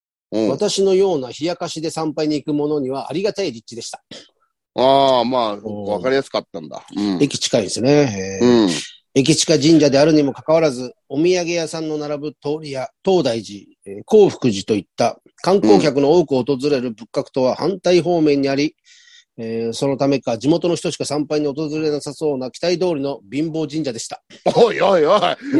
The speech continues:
Speaker 2: お
Speaker 1: <laughs> おい、そのさ、本人が言うならいいけど、
Speaker 2: <laughs>
Speaker 1: 何太郎が言ってんだよ、お前。
Speaker 2: <laughs> そう、期待通り、期待通りっつって。
Speaker 1: 期待通り、まあ、確かにね。もうなんか、
Speaker 2: そうですね。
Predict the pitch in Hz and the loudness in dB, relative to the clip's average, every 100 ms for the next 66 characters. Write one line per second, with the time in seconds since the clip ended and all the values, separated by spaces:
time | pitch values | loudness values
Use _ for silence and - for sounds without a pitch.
0 | - - - - 202 262 269 - - 220 | -2 -4 -8 -6 -2 0 0 -2 0 0
1 | 147 170 147 160 139 208 330 233 370 220 | 0 -2 0 2 2 2 2 2 -2 -4
2 | 190 190 226 196 175 165 190 151 131 143 | -4 -4 -6 -4 -4 -8 -12 -10 -2 2
3 | 170 156 - 571 - _ 175 156 294 427 | 4 4 2 -4 -10 _ -2 2 2 0
4 | - 170 185 247 233 175 160 147 _ 175 | -10 -4 -2 0 -2 -4 -8 -10 _ -10
5 | 170 156 131 120 113 98 - - - 143 | -10 -4 0 0 -2 -8 -14 -6 0 0
6 | - 180 170 180 151 123 - 226 160 180 | 4 4 4 4 2 -2 -2 -2 0 0
7 | 170 123 - - - - - 214 - 202 | -2 -4 -10 -20 -16 -12 -8 0 2 6
8 | 285 202 151 139 190 185 233 240 196 151 | 6 6 6 6 4 4 2 4 4 6
9 | 160 269 - - 202 175 185 190 175 185 | 6 2 0 -2 -2 0 2 2 4 2
10 | 220 - 151 156 151 113 101 123 143 | 2 0 -2 -4 -6 -8 -4 -2 -2